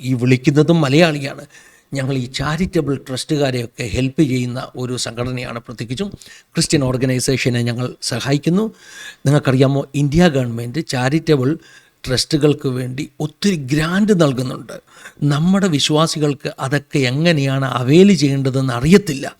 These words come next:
അതുകൊണ്ട് ഇന്ത്യ ഗവൺമെൻറ് ചാരിറ്റി ഓർഗനൈസേഷന് വെച്ചിട്ടുള്ള കോടിക്കണക്കിന് രൂപയുടെ ഗ്രാന്റ് നമ്മുടെ ഓർഗനൈസേഷൻ നഷ്ടപ്പെടുത്തുന്നു. എന്നാൽ മറ്റു പല സംഘടനകൾക്കും, നമ്മുടേതല്ലാത്ത സെക്കുലർ സംഘടനകൾക്ക് ഇഷ്ടം പോലെ പൈസ കിട്ടുന്നുണ്ട്.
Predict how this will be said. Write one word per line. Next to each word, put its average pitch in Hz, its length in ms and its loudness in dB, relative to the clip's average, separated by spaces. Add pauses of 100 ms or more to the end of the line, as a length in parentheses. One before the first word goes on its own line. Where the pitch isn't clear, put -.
(340)
അതുകൊണ്ട് 190 500 4 (320)
ഇന്ത്യ 196 300 6
ഗവൺമെൻറ് 196 720 0
ചാരിറ്റി 190 420 -2
ഓർഗനൈസേഷന് 185 800 0
വെച്ചിട്ടുള്ള 170 560 -4
കോടിക്കണക്കിന് 185 880 -4
രൂപയുടെ 156 220 0
ഗ്രാന്റ് 151 720 0 (400)
നമ്മുടെ 208 360 0
ഓർഗനൈസേഷൻ 143 800 -2
നഷ്ടപ്പെടുത്തുന്നു. 139 920 -2 (480)
എന്നാൽ 165 260 2
മറ്റു 147 420 -2
പല 202 320 -4
സംഘടനകൾക്കും, 180 960 0 (200)
നമ്മുടേതല്ലാത്ത 156 840 2 (380)
സെക്കുലർ 220 500 2
സംഘടനകൾക്ക് 175 600 -2
ഇഷ്ടം 202 320 0
പോലെ 175 140 0
പൈസ 143 220 -2
കിട്ടുന്നുണ്ട്. 147 640 -4